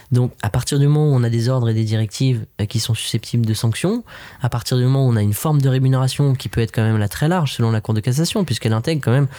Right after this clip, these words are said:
des sortes d'avantages en nature, euh, l'hébergement, euh, euh, les, les activités sportives, les repas, avantages en nature, et un droit à l'image à hauteur de deux mille cinq cents vingt-cinq euros,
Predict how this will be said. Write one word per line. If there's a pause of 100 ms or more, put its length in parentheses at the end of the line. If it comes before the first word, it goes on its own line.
(320)
des
sortes
d'avantages
en
nature,
euh,
l'hébergement,
euh, (440)
euh,
les,
les
activités
sportives,
les
repas,
avantages
en
nature,
et
un
droit
à
l'image
à
hauteur
de
deux
mille
cinq
cents
vingt-cinq
euros,